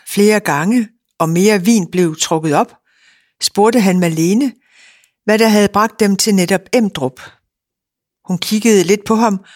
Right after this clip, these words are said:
og slog så en høj latter op. "Jeg er løbet væk fra en forstad, lige siden jeg voksede op i en, og tænk, nu er jeg sgu endt i en alligevel," grinede hun.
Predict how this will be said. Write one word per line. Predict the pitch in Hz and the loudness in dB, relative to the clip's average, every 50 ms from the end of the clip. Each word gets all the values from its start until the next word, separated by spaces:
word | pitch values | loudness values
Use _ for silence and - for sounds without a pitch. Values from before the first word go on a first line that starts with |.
| - _ _ _ - | -20 _ _ _ -4
og | 196 | -2
slog | - - 202 185 180 | 0 0 0 0 0
så | - 214 202 143 | 0 0 0 0
en | - 180 170 | 0 -2 -4
høj | 139 - 196 190 - - - | -2 -2 -2 -2 -2 -4 -6
latter | 160 165 160 160 - - | -6 -4 -4 -4 -4 -6
op. | - 139 147 143 - - _ - - _ _ _ _ _ _ _ _ _ _ _ _ _ _ _ _ _ _ _ _ _ _ _ _ - | -6 -8 -10 -10 -14 -20 _ -20 -20 _ _ _ _ _ _ _ _ _ _ _ _ _ _ _ _ _ _ _ _ _ _ _ _ -2
"Jeg | 180 196 214 - | -2 0 2 2
er | 220 | 2
løbet | 220 214 214 190 196 202 175 | 4 4 2 2 2 0 0
væk | 185 214 247 - | 0 -2 -2 -2
fra | - - 220 220 | -4 -4 -2 0
en | 202 202 | 0 0
forstad, | - - 214 208 240 220 - - 208 190 185 - - | 0 -2 -2 -2 -2 -2 -2 0 0 0 0 -2 -2
lige | 175 214 226 240 226 | 0 2 2 2 2
siden | - - 208 208 214 220 208 | 2 0 0 0 2 2 2
jeg | 196 170 | 0 0
voksede | 165 160 160 - - 180 160 | 0 -2 -2 -2 -2 -2 0
op | 131 190 208 - | 0 0 -2 -2
i | 196 190 190 | -2 -2 -2
en, | 180 - - - _ _ _ _ _ _ _ | -2 -4 -8 -12 _ _ _ _ _ _ _
og | - 208 - | -6 -6 -2
tænk, | - 269 247 214 - - - _ _ _ - | -2 -2 -2 -2 -4 -8 -14 _ _ _ -2
nu | 311 269 | 0 2
er | 247 | 2
jeg | 226 202 190 | 4 2 2
sgu | - - 214 214 | 0 0 0 2
endt | 226 214 196 175 | 2 2 0 0
i | 185 190 190 | 2 2 2
en | 180 160 | 0 0
alligevel," | 151 151 170 202 226 240 208 190 185 160 - - _ _ _ - | -2 -2 0 2 2 2 2 2 0 -2 -4 -8 _ _ _ -16
grinede | - 160 156 151 151 147 147 | -12 -10 -10 -8 -8 -10 -10
hun. | 143 151 143 143 135 | -10 -10 -12 -12 -14